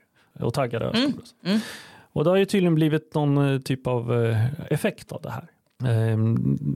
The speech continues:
Speaker 1: Ö S K säger att de har, ja, de, de här, n-, några av kritikerna la sen ut att så här, "Tillbaka pengarna, check."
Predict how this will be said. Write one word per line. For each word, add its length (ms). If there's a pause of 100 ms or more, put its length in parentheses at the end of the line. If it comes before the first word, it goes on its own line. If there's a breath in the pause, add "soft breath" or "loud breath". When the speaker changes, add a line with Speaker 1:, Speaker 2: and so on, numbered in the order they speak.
Speaker 1:
Ö 160
S 100
K 120
säger 280
att 140
de 140
har, 340 (380)
ja, 220
de, 360
de 180
här, 80
n-, 420
några 300
av 40
kritikerna 540
la 200
sen 280
ut 340
att 300 (280 loud breath)
så 140
här, 220 (540)
"Tillbaka 380
pengarna, 720
check." 500